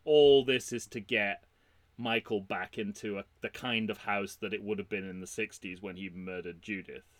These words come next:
Again, it's a total reverse engineer. Both these characters and what they've done to the house is all to get us to,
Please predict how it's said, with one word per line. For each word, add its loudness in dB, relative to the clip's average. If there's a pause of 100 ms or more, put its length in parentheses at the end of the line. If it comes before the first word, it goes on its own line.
(240)
Again, 8
it's -8
a -10
total 6
reverse -4
engineer. -6 (720)
Both 8
these 2
characters 0 (180)
and -4 (400)
what -4
they've 0
done 0
to -10
the -8
house -4 (720)
is -2
all 4
to -10
get -2
us -8
to, -10